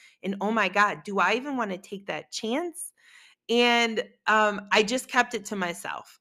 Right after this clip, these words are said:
Like, I didn't even really talk about it with my sisters or my friends because I couldn't even become that vulnerable. But I would say about the five-year mark, I, I did tar-, start to think about that. Like, what, what would it be like to do life with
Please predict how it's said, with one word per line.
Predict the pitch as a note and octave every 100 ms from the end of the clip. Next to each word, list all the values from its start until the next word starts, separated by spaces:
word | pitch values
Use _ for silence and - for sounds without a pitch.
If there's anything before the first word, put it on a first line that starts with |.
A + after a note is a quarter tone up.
| -
Like, | F#3+ F#3 -
I | G3+
didn't | G3 B3 C4
even | C4 A#3+ G#3
really | G#3+ G#3+ A3
talk | G3 G3+ G3+ G#3+
about | G3+ G3+
it | G3+ F#3+ F#3+
with | F#3+ F#3 F#3
my | E3+
sisters | - A#3+ A#3 - A3 G#3 G#3 G3
or | F3+
my | E3+ D#3
friends | - G#3+ G#3+ F#3
because | F#3+ G#3 G3+ - _ _ -
I | G#3
couldn't | G3 C#4 C4
even | C4+ A#3+ A3+ G3
become | G3+ - A3+ G#3+ G#3
that | F#3+ E3+
vulnerable. | F3 E3+ D#3+ C#3+ A#2 -
But | B3+ B3+ - - - -
I | A#3
would | A#3+ C4 B3
say | C4
about | A#3 G#3 G#3
the | G3
five-year | G3+ G3+ G3 F#3+
mark, | F#3 F#3 F3+ -
I, | F3 F#3+ F3+ F#3
I |
did | F#3 G3+ G3+ G3
tar-, | G3+ -
start | - - F#3 F3+ -
to | F3+
think | - E4 G#4+
about | - -
that. | C#3 - G#3+
Like, | G3+ F#3
what, | A#3 C#4+ E4+ _ _ _ _ _
what | F#3 A#3 A#3+
would | C#4+
it | D4 G3+ G3+
be | G#3 A3
like | G3 E3+ D#3+ - _
to | -
do | F#3 G#3 G3
life | F3 F3+ F3+ -
with | D#3+